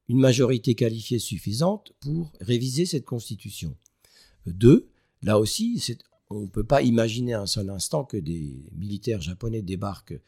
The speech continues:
sur le sol japon-, euh, sur le sol de Taïwan, mais en revanche, sur le plan technologique, l'armée japonaise est infiniment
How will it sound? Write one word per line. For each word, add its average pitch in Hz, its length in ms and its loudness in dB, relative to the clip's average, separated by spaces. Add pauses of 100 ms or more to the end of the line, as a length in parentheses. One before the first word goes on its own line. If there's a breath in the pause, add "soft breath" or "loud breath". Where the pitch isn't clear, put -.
(180 soft breath)
sur - 180 -12
le 98 120 -8
sol 95 240 -8
japon-, 139 340 -6 (100)
euh, 87 200 -6
sur 113 160 -12
le 95 80 -6
sol 113 200 -6
de 95 120 -8
Taïwan, 143 380 -2 (380 soft breath)
mais 104 80 0
en 117 180 6
revanche, 143 560 4 (460 loud breath)
sur - 180 2
le 143 120 8
plan 123 220 6
technologique, 120 720 -4
l'armée 110 300 -2
japonaise 135 640 -2
est 90 200 -10
infiniment 147 720 0